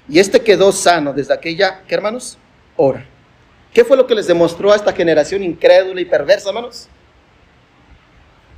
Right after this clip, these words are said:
Que el Señor tiene poder. Y que Jesús tiene autoridad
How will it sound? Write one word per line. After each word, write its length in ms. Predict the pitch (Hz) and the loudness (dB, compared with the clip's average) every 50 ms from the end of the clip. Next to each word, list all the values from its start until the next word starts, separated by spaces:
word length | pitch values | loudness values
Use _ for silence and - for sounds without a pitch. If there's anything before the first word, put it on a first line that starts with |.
| - - _ _ _ _ _ _ _ - | -20 -20 _ _ _ _ _ _ _ -2
Que 60 | 151 | -2
el 60 | 143 | -2
Señor 220 | - 151 160 165 | 0 0 0 0
tiene 200 | - 170 160 147 | 2 0 -2 -2
poder. 360 | - 143 135 131 131 113 107 - _ _ _ _ _ _ _ _ _ _ _ _ _ _ _ _ _ _ _ _ _ _ _ _ _ _ - | -2 -2 -2 -2 -2 -2 -4 -10 _ _ _ _ _ _ _ _ _ _ _ _ _ _ _ _ _ _ _ _ _ _ _ _ _ _ -2
Y 100 | - 170 | -2 0
que 120 | 165 - 160 | 2 0 2
Jesús 480 | - 156 160 - - - 214 202 - | 2 2 0 0 -2 -4 -4 -4 -2
tiene 200 | - 202 196 190 | 0 2 2 2
autoridad 720 | 170 147 - - 156 139 139 131 - 160 170 151 - - | 2 2 2 2 2 2 2 0 2 0 0 0 -4 -10